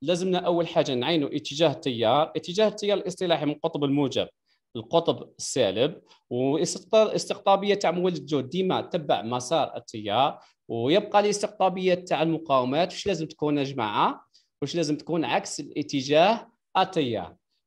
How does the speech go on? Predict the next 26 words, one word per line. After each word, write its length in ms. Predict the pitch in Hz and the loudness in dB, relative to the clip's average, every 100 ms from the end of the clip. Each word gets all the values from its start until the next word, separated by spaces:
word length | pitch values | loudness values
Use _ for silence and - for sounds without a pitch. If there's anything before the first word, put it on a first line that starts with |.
| _ _ _ _ | _ _ _ _
إذن، 480 | 214 208 160 101 - - | 2 4 4 2 -4 0
وش 260 | 180 240 | 2 4
هو 100 | 269 | 6
قانون 340 | 240 190 180 170 | 6 4 4 4
العروات؟ 540 | 139 139 127 143 139 | 2 2 2 2 0
قانون 300 | - 139 254 | -2 -2 0
العروات 340 | 370 226 208 | 0 2 2
هو 100 | 160 | 2
مجموع 460 | 151 147 143 247 349 | 2 2 0 0 2
الجهود 580 | 175 143 131 120 160 160 | 0 0 -2 0 -2 -2
في 140 | 143 | -4
دارة 520 | 131 160 147 117 98 - - | 4 6 6 4 0 -6 -4
مغلقة 760 | 143 202 147 123 - 131 190 - | 0 2 4 2 2 2 2 0
يساوي 680 | 151 147 165 147 160 247 - _ | -6 0 4 4 2 -2 -6 _
صفر، 340 | - 208 180 139 | -2 0 2 2
بشرط، 540 | 160 180 151 175 220 | 2 2 4 4 2
وش 220 | - 170 180 | -2 -2 0
هو 100 | 147 | 0
الشرط؟ 360 | - 120 - - | 0 -4 -4 4
دارة 360 | 170 147 107 - | 6 8 4 0
مغلقة، 800 | 139 143 123 104 - 135 233 - _ _ - | -2 0 2 0 4 4 4 -2 _ _ -8
والدارة 300 | 135 185 190 | -2 4 6
هذه 220 | 170 165 | 6 4
تحتوي 440 | 196 175 - 156 185 | 0 -6 -2 -2 0
على 460 | 139 143 175 285 - _ | 2 4 4 2 -6 _
بطارية. 600 | 170 185 185 127 98 82 | -2 -2 0 -2 -2 -8